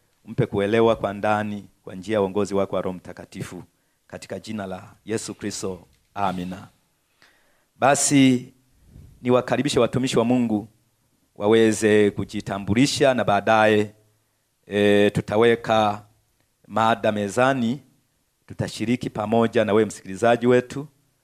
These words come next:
kwa ajili ya mada ambayo Roho Mtakatifu ametupa tuweze kujifunza leo.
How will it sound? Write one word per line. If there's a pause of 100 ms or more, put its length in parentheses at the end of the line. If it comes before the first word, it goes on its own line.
(160)
kwa
ajili
ya
mada
ambayo
Roho
Mtakatifu
ametupa
tuweze
kujifunza
leo.